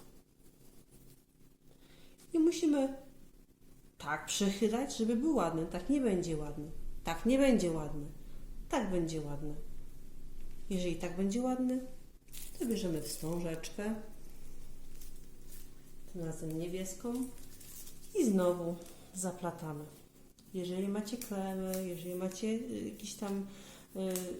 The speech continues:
coś, co pomoże Wam w szybszym wiązaniu, to świetnie i cudownie. Ja nie mam,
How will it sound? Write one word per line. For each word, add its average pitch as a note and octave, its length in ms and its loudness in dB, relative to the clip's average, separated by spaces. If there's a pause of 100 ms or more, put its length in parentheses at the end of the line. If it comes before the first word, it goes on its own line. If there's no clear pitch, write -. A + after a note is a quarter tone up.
(140)
coś, A#3+ 180 2
co - 160 -2
pomoże G#3+ 440 2
Wam F#3+ 280 0
w G3 40 -6
szybszym A3 460 0
wiązaniu, G3 640 0 (580)
to B3+ 100 -2
świetnie C4 380 0
i A#3+ 100 -2
cudownie. F#3+ 400 0 (480)
Ja D4+ 160 0
nie E4+ 200 6
mam, C4+ 400 2